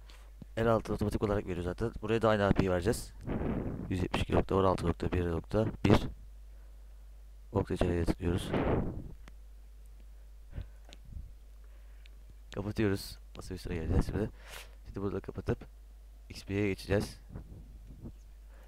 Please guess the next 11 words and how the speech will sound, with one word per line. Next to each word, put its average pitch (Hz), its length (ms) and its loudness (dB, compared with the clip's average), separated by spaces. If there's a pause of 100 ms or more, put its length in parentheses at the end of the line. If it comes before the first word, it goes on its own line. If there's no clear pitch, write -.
(140)
X 101 200 -4
P'ye 113 200 8
de 104 140 6 (400)
I 90 40 4
P 92 240 0 (380)
vereceğiz. - 420 6 (440)
Özel-, 101 240 6 (140)
ağ 104 160 12
bağlantıları 98 400 10
özelliklere 98 360 4
giriyoruz. 90 420 6